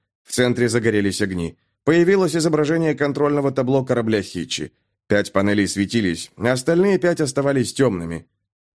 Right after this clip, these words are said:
«Знаете, что это такое, Робин? Это общее всех известных полётов, которые заканчивались на небе Хичи. Во всех известных семи рейсах повторяются эти цвета. Остальные варьируются, но вероятность того, что они не имеют отношения к установке курса, очень велика».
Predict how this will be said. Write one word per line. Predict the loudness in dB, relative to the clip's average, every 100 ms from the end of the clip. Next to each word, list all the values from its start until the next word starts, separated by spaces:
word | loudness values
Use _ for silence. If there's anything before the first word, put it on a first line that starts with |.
| _ -4
«Знаете, | -2 0 -2 -2
что | -2 -2
это | -4 -4
такое, | -4 -2 0
Робин? | -2 -6 -10 -14 _ _ -4
Это | -2 2 0
общее | 2 0 0 0 0
всех | 0 -2 0
известных | 0 0 0 -2 -2
полётов, | 0 0 0 0
которые | 0 2 2
заканчивались | 2 2 0 0 -2 0 0 -2
на | -2
небе | 0 0 -2
Хичи. | 0 -2 -2 -8 -16 _ _ -4
Во | -2
всех | 2 2
известных | 2 2 2 2 -2 2
семи | 2 4
рейсах | 4 4 2 -2
повторяются | 0 0 2 2 2 2
эти | 2 0
цвета. | -4 -4 -4 -8 -12 -2
Остальные | 0 2 2 2 2 2
варьируются, | 2 0 2 2 2 0 -2 0
но | 0 0
вероятность | 0 0 -2 -2 -4 0
того, | 0 0
что | 0
они | 0 0
не | 0
имеют | 0 0 0
отношения | -2 -2 -2 -2 -2 -2
к | 0
установке | -2 0 -2 -2 -4
курса, | 0 0 0 0 -2
очень | -2 -2 -2
велика». | -2 -4 -6 -6 -6